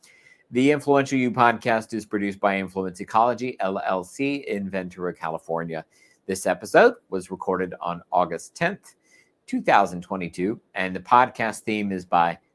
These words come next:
Chris Standring, entitled Fast Trade Everywhere.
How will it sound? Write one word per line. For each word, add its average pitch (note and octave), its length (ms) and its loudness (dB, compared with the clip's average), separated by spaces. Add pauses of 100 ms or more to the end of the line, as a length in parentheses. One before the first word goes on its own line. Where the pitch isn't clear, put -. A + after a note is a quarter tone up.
(140)
Chris C#3+ 340 -2 (160)
Standring, G2+ 800 -4 (240)
entitled F#2 420 -2
Fast F2 300 0
Trade E2+ 280 -6 (120)
Everywhere. D#2 640 -4